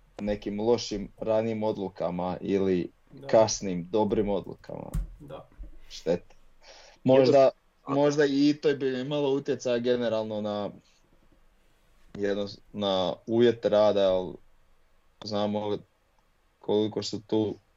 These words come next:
Speaker 1: relativno loši uvjeti, koliko će tamo biti bolje, tak da.
Speaker 2: E, da.
Speaker 3: E, ovo je, ovo sunce sa utakmice protiv Lokomotive će nam manje smetati.
Speaker 2: Da.
Speaker 3: E,
Speaker 1: Pa ima i tamo će ti sunce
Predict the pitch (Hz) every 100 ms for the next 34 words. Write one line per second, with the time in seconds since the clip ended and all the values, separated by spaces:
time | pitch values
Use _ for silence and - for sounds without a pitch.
0 | _ - 107 101 98 101 104 107 - 104
1 | 101 - 104 101 101 92 - 98 98 92
2 | 95 104 98 95 95 95 92 90 - -
3 | _ _ _ _ _ _ _ - 135 135
4 | 135 - _ _ _ _ 95 82 87 98
5 | 95 95 - 98 - 110 98 85 78 87
6 | 85 95 82 - 73 80 80 80 - 82
7 | 78 85 85 - 69 - 73 71 - -
8 | _ _ _ _ _ - - _ _ _
9 | _ _ _ _ _ - 76 78 156 -
10 | 156 147 135 139 143 151 - 127 135 -
11 | 139 120 110